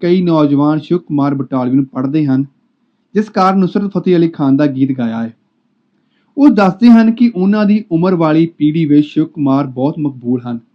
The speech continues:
ਕਿਉਂਕਿ ਪਹਿਲਾਂ ਸੁਰਿੰਦਰ ਕੌਰ ਨੂੰ ਸੁਣਿਆ ਜਾਂਦਾ ਸੀ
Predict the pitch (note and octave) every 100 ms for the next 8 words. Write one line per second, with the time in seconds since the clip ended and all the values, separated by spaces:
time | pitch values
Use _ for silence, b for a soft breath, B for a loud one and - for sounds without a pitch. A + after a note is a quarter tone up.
0 | _ _ _ _ _ _ E3 D#3 F3 -
1 | D#3+ E3 E3 D#3 D3 C#3+ C#3 C#3+ C#3+ C#3+
2 | D3 D3 B2 C3 C3+ B2 A#2+ C3 C3 C3